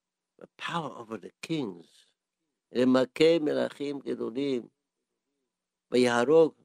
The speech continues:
really the greatness of Hashem.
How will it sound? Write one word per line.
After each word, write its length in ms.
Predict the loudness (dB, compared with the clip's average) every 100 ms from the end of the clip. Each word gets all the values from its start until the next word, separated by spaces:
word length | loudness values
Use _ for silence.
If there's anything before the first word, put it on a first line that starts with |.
| _ -20 -8 -6 -2 0 2 2 2 -2 -8 _ _ _ _ _ _ -16 0 2 4 2 0 _
really 420 | -14 0 2 4
the 120 | 4 2
greatness 680 | 0 2 2 2 2 2
of 80 | 0
Hashem. 600 | -2 -2 -2 0 0 -4